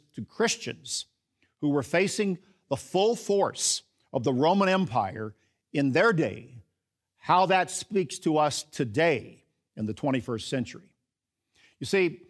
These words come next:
it's not by chance that Jesus picked that moment at the end of the first century A D to give the message of the entire book of Revelation,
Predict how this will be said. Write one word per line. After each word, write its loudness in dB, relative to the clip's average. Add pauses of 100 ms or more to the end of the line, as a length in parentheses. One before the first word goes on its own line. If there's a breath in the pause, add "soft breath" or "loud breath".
(320 soft breath)
it's -4
not 2
by 2
chance -4 (240)
that -4
Jesus -2
picked -4
that 0
moment 0
at -8
the -8
end 0
of 0
the 0
first -4
century -4
A 0
D -4 (520 soft breath)
to 0
give 0
the -2
message 0
of -4
the -2
entire 0
book -2
of -2
Revelation, -2